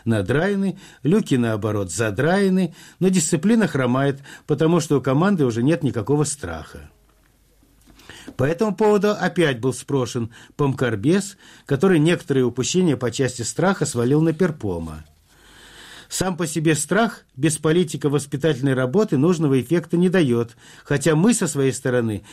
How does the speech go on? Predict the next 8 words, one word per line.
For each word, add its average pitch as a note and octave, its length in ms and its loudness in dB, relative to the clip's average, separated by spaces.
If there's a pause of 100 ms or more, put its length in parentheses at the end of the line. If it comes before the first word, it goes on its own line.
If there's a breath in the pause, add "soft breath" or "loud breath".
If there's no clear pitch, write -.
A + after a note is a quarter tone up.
(140 loud breath)
делаем F#3 400 2
всё, F3 220 0
что F3 200 0
можно. G2+ 540 -4 (400 loud breath)
За C3+ 120 0
последний F3 460 0
отчётный D#3 460 0
период F#3+ 460 0